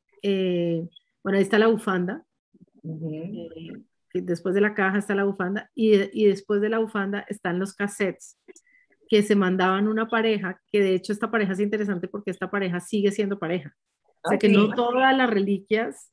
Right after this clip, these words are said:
Speaker 2: Son de
Speaker 1: ya
Speaker 2: rupturas.
Speaker 1: son de ruptura. Sí, no todas.
Speaker 2: Ah, qué bueno
Speaker 1: Algunas,
Speaker 2: saberlo.
Speaker 1: algunas reliquias fueron. Y aquí están, por ejemplo, lo que hablábamos de las,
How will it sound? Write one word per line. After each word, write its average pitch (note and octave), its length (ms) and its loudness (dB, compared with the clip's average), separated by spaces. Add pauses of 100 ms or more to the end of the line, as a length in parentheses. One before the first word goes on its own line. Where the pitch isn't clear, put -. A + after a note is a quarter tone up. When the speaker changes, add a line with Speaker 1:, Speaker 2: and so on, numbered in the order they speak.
(460)
Speaker 2:
Son G#3 420 6
de G3+ 80 6
Speaker 1:
ya G3 60 4
Speaker 2:
rupturas. - 720 2
Speaker 1:
son A3 180 0
de G#3+ 100 2
ruptura. G#3+ 640 0 (640)
Sí, E3 380 -12
no F#3 200 -4
todas. - 480 -6 (140)
Speaker 2:
Ah, E3 180 -2
qué F#3+ 80 0
bueno F#3+ 140 2
Speaker 1:
Algunas, G#3 160 0
Speaker 2:
saberlo. F#3 560 -2 (600)
Speaker 1:
algunas F3+ 380 -4
reliquias F#3 640 -2
fueron. F3+ 380 -6
Y A3 80 2
aquí G#3+ 180 2
están, G#3+ 240 0
por A3 140 0
ejemplo, G3+ 280 0
lo G#3 120 -2
que G#3 80 -4
hablábamos F#3 500 -2
de G3+ 100 -2
las, F3 560 -4